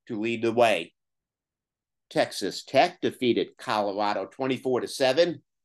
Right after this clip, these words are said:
as Texas Tech intercepted Colorado five times. Kansas defeated Washington State thirty-five sixteen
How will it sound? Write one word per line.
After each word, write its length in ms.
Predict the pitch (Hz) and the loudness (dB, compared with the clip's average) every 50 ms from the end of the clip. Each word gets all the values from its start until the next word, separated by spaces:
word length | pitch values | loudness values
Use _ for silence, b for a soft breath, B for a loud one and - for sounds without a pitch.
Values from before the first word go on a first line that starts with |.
| _ _ _ _ _ _ - | _ _ _ _ _ _ -6
as 220 | 123 139 143 - - | -2 0 0 0 0
Texas 440 | - 165 156 156 - 160 151 - | 0 0 0 0 -2 -8 -8 -8
Tech 280 | - 175 165 160 160 - _ _ | -4 -4 -4 -4 -4 -6 _ _
intercepted 680 | - 196 202 202 240 220 - - 196 185 - 170 151 - | -4 -4 -4 -2 -4 -4 -2 0 -2 -2 0 -4 -6 -6
Colorado 600 | - 170 156 156 151 147 147 147 147 147 156 151 - - - - - | -6 -2 2 2 4 4 6 4 4 4 2 0 -2 -12 -18 -8 -4
five 480 | - - 196 202 202 196 190 180 170 | -4 -4 -4 -4 -4 0 0 0 -2
times. 840 | - 180 190 190 190 175 160 139 117 101 87 82 78 - - - _ _ _ _ _ _ _ _ _ _ _ _ _ _ _ _ _ _ - | -2 -4 -2 -2 0 0 0 -2 -2 -4 -6 -10 -14 -14 -16 -16 _ _ _ _ _ _ _ _ _ _ _ _ _ _ _ _ _ _ -2
Kansas 440 | - 190 208 220 190 127 131 135 - | 2 2 4 4 4 2 0 -4 -4
defeated 380 | - 135 131 156 151 143 131 113 | -6 -6 0 2 2 2 2 4
Washington 560 | 123 123 123 127 123 127 123 117 123 107 104 | 4 4 4 4 2 -6 -6 -4 -4 -4 -4
State 460 | - - - 156 160 151 147 - _ _ _ _ _ _ _ _ _ | -6 2 4 6 6 6 4 0 _ _ _ _ _ _ _ _ _
thirty-five 540 | - 147 143 135 135 135 135 120 123 123 120 | -2 0 0 0 0 0 0 2 2 0 0
sixteen 680 | - - 156 156 - - - 165 165 175 175 170 147 | -2 -6 -6 -6 -6 -2 -2 0 0 0 0 -2 -6